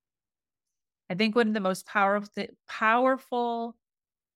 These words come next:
actions that I continue to take on a daily basis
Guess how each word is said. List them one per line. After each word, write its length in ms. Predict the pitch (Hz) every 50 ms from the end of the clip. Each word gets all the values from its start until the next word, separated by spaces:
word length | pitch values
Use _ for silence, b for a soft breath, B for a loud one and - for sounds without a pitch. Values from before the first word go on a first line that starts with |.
| _ _ _ _ _ _ _ _ _ _ _ _ _ _ _ _ _ _ _ _ _ _ _ _ _ _ _ -
actions 680 | 196 196 185 185 - - - - - 185 180 170 170 -
that 100 | 190 175
I 100 | 175 170
continue 800 | 165 - - 180 175 165 - - - 233 208 202 202 202 208 202
to 120 | - 208
take 340 | - - - 185 170 160 -
on 100 | 175 165
a 80 | 165 165
daily 320 | 165 165 160 160 160 160
basis 680 | 156 - 151 156 156 151 - - 175 165 165 165 - -